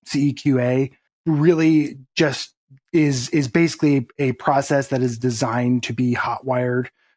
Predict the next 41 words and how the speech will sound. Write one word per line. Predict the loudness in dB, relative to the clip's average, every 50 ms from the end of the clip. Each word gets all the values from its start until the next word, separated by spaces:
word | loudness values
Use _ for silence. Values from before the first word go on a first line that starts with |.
| _ -4
to | -2 0 2
prevent | 2 2 2 2 2 0 0
actual | -2 -4 -4 -4 -4 -4 -4 -4
progress. | -4 -2 0 2 2 4 4 4 2 2 2 0
Like, | 0
I | 0 0
really | 2 2 2 2 2 2
do | 0 0 0
believe | 0 0 0 0 0 2
that. | 0 0 0 0
You | -2 -2
will | -2 -2
see | -2 -4 -6
people | -4 -6 -6 -6 -4 -4 -2 -4 -4 -6 _ _ -4
using | 2 4 4 4 6 6 6 6
that | 6 6 4 4 4
law | 4 6 6 6 6 4
to | 2 -2 -4 -2
prevent, | 0 2 2 2 2 2 2 0 -4 -8 _ _ -2
you | 0
know, | 2 2 2 0 0 -4 -6 -2
low-income | 0 2 4 4 4 4 2 2 2 2 2 2 2 2 0 0 -2
multi-family | 0 2 2 2 2 2 2 2 2 2 0 -2 -4 _ _ _ 0 0 2 2 2 2
units | 2 2 2 2 2 0 -4 -6
from | -4 0 2 2
moving | 2 2 2 0 0
in. | 0 0 2 2 0 0 0
And | 0 0 0
you | 0 0
see | 0 0 0 2
that | 2 2 0 0
and | 0 0
you're | -2 -2
like, | -2 -4
"Well, | -2
this | -2 -2 -2 0 0
is | 0 0
what | 0 0 -2
they're | -4 -6
talking | -4 -4 -6 -4 -4 -4 -4
about." | -4 -4 -6 -8